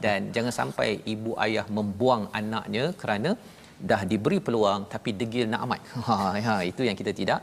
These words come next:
tidak mahu. Jadi Allah nyatakan dzu rahmatin wasi'ah ini peluang untuk orang yang ber-,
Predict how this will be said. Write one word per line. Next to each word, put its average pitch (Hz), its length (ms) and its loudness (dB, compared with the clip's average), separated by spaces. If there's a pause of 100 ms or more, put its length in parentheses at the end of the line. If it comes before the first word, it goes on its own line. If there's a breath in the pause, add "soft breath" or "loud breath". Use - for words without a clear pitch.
tidak - 180 0
mahu. 90 180 -4 (340 loud breath)
Jadi 123 120 4 (280 loud breath)
Allah 127 200 6
nyatakan 180 380 2
dzu 156 100 4 (100)
rahmatin 180 400 2
wasi'ah 143 380 4 (100)
ini 175 120 2 (100)
peluang 170 320 2 (160)
untuk 127 300 -2
orang 135 180 0 (100)
yang 117 140 2 (260)
ber-, 120 260 2